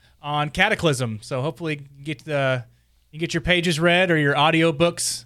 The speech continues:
uh, played. I still have, I still have four hours to go.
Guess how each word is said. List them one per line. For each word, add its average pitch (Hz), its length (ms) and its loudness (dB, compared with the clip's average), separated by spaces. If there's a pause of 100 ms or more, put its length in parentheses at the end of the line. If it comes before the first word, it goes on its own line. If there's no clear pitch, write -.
uh, 147 260 -6
played. 175 420 0
I 147 60 2
still 175 260 -4
have, 151 500 0 (960)
I - 60 -20
still 190 160 -2
have 170 120 0
four 175 320 2
hours 156 360 4
to 139 80 -2
go. 127 160 0